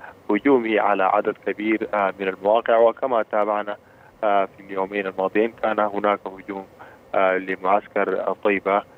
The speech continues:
الواقعة في منطقة الخرطوم، آه، جنوب الواقعة لمنطقة القريبة من منطقة، آه، جبل أولياء، وبالتالي الجيش السوداني أحسن سيطرته على هذه المعسكر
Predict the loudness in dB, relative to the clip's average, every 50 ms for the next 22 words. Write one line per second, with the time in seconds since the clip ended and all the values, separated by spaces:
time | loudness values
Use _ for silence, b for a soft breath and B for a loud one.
0 | B B B B -10 -10 -10 -6 0 4 4 6 4 4 2 -2 -4 -4 -6 _
1 | -14 -20 -18 -18 -20 -20 -10 -8 -8 -6 -4 -6 -8 -6 -6 -8 -8 -8 -10 -10
2 | -8 -8 -8 -8 -8 -6 -2 -2 -2 -2 -4 -6 -4 0 2 2 2 2 0 -4
3 | -4 -4 -2 0 2 2 4 4 4 4 4 4 4 4 2 2 2 2 0 -4
4 | -12 -16 -10 -8 -4 -2 -2 -2 -2 -4 -10 B B B B B B 0 0 0
5 | 2 2 2 4 4 4 4 4 2 0 -4 -10 -8 -6 -6 -4 -2 -4 -4 -4
6 | -4 -2 0 0 0 0 0 -2 -2 0 0 0 0 0 0 0 2 2 2 2
7 | 0 0 -2 -2 0 0 0 0 -2 -4 -4 -6 -6 -8 -16 -12 -8 -4 -2 0
8 | -2 -2 -4 -12 -20 B B B B B B B 0 0 0 -2 -4 -2 0 -2
9 | -2 -2 -6 -10 -10 -8 -6 -4 -4 -4 -2 0 2 2 2 2 -2 -6 -6 -2
10 | -2 0 0 0 0 -2 -2 -2 -2 -4 -4 -4 -6 -6 -2 -2 -2 -2 0 0
11 | 2 2 2 0 0 0 0 0 0